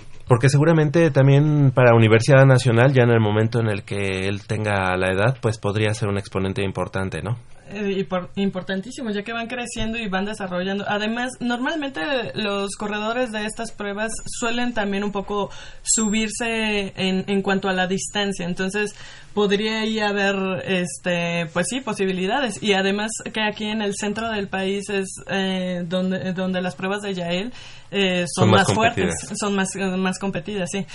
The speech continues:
Speaker 1: Claro.
Speaker 2: Eh, eso no excluye a los demás, pero normalmente en el centro es donde
Speaker 1: Hay más nivel.
Speaker 2: Ujú.
Speaker 1: Luis,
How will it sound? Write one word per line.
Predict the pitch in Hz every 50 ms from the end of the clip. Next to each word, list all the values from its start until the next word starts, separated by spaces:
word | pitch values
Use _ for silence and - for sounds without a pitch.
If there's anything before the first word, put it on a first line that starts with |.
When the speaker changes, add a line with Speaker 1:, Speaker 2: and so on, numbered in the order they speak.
| - -
Speaker 1:
Claro. | - 101 - -
Speaker 2:
Eh, | - 180
eso | 226 - 349 330
no | 311 262
excluye | 262 - - - 269 262 262 262
a | 254
los | 262 247 240
demás, | 269 277 285 285
pero | - 247 214 214
normalmente | 214 220 220 220 226 233 240 240 240 240 240 233 233 233
en | 226 220 214 220 214 214 220 214
el | 214 214
centro | 254 233 226 214 226 220 220
es | 214 208 202
donde | 202 208 208 202 196 190 185 180 180 180 -
Speaker 1:
Hay | 104 104 104
más | 107 107 95
nivel. | 98 92 85 82 80 - -
Speaker 2:
Ujú. | 302 339 359 494 523 - - - - - - - - - - - - - - - -
Speaker 1:
Luis, | - 139 165 180